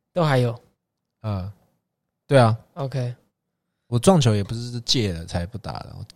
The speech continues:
Speaker 2: 撞球不是
Speaker 1: 欸，好久没打，赶紧去打一下。
Speaker 2: 可以啊，挑杆，
Speaker 1: 啊，我的
Speaker 2: 舒服，追分。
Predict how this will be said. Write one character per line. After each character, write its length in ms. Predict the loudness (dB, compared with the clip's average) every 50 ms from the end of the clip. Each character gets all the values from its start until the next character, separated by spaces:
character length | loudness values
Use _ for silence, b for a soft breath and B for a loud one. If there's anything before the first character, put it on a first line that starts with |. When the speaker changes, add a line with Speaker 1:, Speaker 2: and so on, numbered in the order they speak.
| _ _ _
Speaker 2:
撞 180 | -6 -4 -4 -4
球 60 | -4
不 40 | -2
是 40 |
Speaker 1:
欸， 20 | 0
好 80 | 0
久 100 | 0 0
没 160 | 0 -2 -2 -4
打， 180 | -6 -10 -12
赶 160 | -12 -12 -10
紧 100 | -8 -8
去 60 | -8 -10
打 140 | -12 -14
一 40 | -16
下。 80 | -20 -20 -20 -20 _ _ _ _
Speaker 2:
可 140 | -6 -4 -4
以 80 | -2
啊， 180 | -4 -4 -8 -10 -12 _ _ _ _
挑 240 | _ -2 -2 -2 -2
杆， 180 | -4 0 4 6
Speaker 1:
啊， 60 | 6
我 240 | 8 8 6 4 4
的 360 | 2 0 0 0 -2 -2 -4 -4
Speaker 2:
舒 260 | -4 -4 -4 -4 -4
服， 260 | -6 -4 -4 -4 -4 -6 -8 b b b b b b b b b b b
追 220 | -4 -4 -2 -2
分。 360 | -4 -4 -6 -8 -6 -8 -10